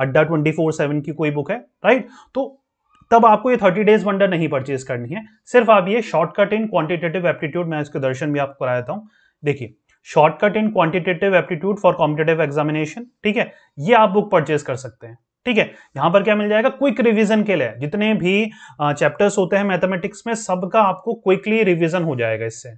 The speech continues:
ठीक है। Shortcut in Quantitative Aptitude for Competitive Examination, नाम से पता लग रहा है शॉर्टकट है, राइट? तो एक क्विक रिवीजन के लिए बहुत ही शानदार बुक है। If in case सब कुछ ही आपको पढ़ना है, कुछ भी आइडिया नहीं है मैथमेटिक्स में, तो और ये दोनों बुक्स आप ले सकते हैं।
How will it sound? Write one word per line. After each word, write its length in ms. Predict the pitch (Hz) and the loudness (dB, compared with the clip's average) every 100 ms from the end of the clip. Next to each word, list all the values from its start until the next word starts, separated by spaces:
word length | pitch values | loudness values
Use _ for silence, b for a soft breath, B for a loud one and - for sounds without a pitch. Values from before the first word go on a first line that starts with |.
| _ | _
ठीक 120 | 233 | 0
है। 180 | 240 190 B B - 156 | 0 0 B B -4 0
Shortcut 380 | 151 - 202 | 0 2 0
in 160 | 208 233 | 0 -4
Quantitative 600 | 214 165 160 170 170 185 | -2 -2 -2 -4 -2 0
Aptitude 460 | 165 - 156 196 196 - | -2 -4 -6 -4 -2 0
for 80 | 175 | 0
Competitive 520 | 170 143 135 135 127 | 0 -2 -4 -4 -4
Examination, 540 | 117 113 110 110 117 117 _ - | -6 -10 -12 -14 -18 -20 _ -6
नाम 160 | - | -4
से 100 | - | -2
पता 160 | 180 175 | -4 -4
लग 100 | 196 | -2
रहा 60 | 254 | 0
है 60 | |
शॉर्टकट 500 | 247 170 165 - 170 | 0 -2 -2 0 0
है, 80 | 131 - _ _ - | -2 -12 _ _ -2
राइट? 200 | 240 240 B - | 0 -2 B -4
तो 60 | |
एक 100 | 202 202 | -2 0
क्विक 180 | 254 | 2
रिवीजन 400 | 233 202 190 226 | 4 4 2 0
के 100 | 214 | 0
लिए 100 | 220 | 0
बहुत 240 | 190 165 170 | 0 0 -2
ही 40 | |
शानदार 400 | 190 165 143 127 | -2 -4 0 -2
बुक 220 | 110 104 | -4 -12
है। 200 | - - _ _ b b | -20 -20 _ _ b b
If 80 | 170 | -2
in 120 | 170 | 2
case 220 | 214 214 226 | 2 2 0
सब 320 | 220 185 - | 0 -4 -2
कुछ 240 | 262 240 | -2 0
ही 60 | 233 | 4
आपको 280 | 208 208 214 | 4 2 0
पढ़ना 400 | 185 180 196 190 | 2 2 0 -2
है, 120 | 190 | -2
कुछ 220 | 196 156 | -2 -2
भी 120 | 180 | 0
आइडिया 340 | 196 185 180 185 | 2 4 2 0
नहीं 100 | 185 | -2
है 60 | |
मैथमेटिक्स 560 | 185 175 180 175 180 - | -4 -2 -2 -4 -8 -8
में, 180 | 220 247 b b b b | -8 -8 b b b b
तो 320 | - 240 254 B B - | 2 2 0 B B 2
और 400 | 151 156 156 - _ | 4 4 0 -12 _
ये 100 | 151 | -2
दोनों 240 | 139 139 147 | 0 0 0
बुक्स 180 | 147 - | -2 -2
आप 140 | 131 | -2
ले 120 | 123 | -4
सकते 300 | 120 139 - | -8 -12 -10
हैं। 260 | 175 220 | -8 -10